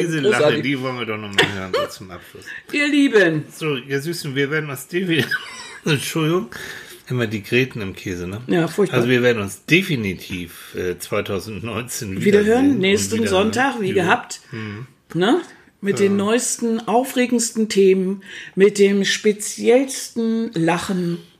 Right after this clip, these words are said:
Speaker 1: Ja, das
Speaker 2: Mit
Speaker 1: sowieso, das spezielle Lachen von
Speaker 2: Mhm.
Speaker 1: Annika, es, es
Speaker 2: Ja.
Speaker 1: muss schon patentiert werden.
Speaker 2: Ja, mit den endlosen
Speaker 1: Mhm.
Speaker 2: Vorträgen des Experten.
Speaker 1: Echt?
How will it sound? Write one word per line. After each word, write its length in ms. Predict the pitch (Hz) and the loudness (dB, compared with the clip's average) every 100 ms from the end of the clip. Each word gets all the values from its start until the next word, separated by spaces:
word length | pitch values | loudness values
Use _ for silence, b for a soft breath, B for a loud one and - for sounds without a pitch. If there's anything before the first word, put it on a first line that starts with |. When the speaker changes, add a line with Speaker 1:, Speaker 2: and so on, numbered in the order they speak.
| - | -4
Speaker 1:
Ja, 560 | 120 110 98 110 117 - | 2 2 2 0 -4 -2
das 80 | 196 | 2
Speaker 2:
Mit 60 | - | 2
Speaker 1:
sowieso, 400 | 135 110 95 90 | 2 2 2 2
das 180 | 95 - | 0 -2
spezielle 520 | - 98 - 101 101 | -6 -6 -2 0 0
Lachen 300 | 90 101 117 | -2 -4 -8
von 160 | - 151 | -2 2
Speaker 2:
Mhm. 80 | |
Speaker 1:
Annika, 400 | 147 135 131 98 | 4 4 0 -2
es, 160 | 95 - | -4 -6
es 160 | - - | -6 -2
Speaker 2:
Ja. 220 | 175 139 | 0 0
Speaker 1:
muss 160 | 101 | -4
schon 180 | - 98 | -8 -10
patentiert 640 | 80 98 92 85 120 104 - | -10 -10 -10 -10 -6 -8 0
werden. 80 | 190 | 4
Speaker 2:
Ja, 260 | 180 185 180 - | 4 2 -4 -2
mit 200 | 196 196 | 0 2
den 360 | 185 185 185 190 | 2 0 -2 0
endlosen 560 | 226 254 262 262 254 | 2 2 0 0 0
Speaker 1:
Mhm. 40 | 240 | 0
Speaker 2:
Vorträgen 640 | - 208 - 196 196 196 | 2 0 2 2 2 2
des 160 | 196 - | -2 -4
Experten. 920 | 196 - - - 165 160 160 165 160 | -6 -6 -10 -6 -6 -6 -6 -6 -4
Speaker 1:
Echt? 280 | 123 127 | -2 -2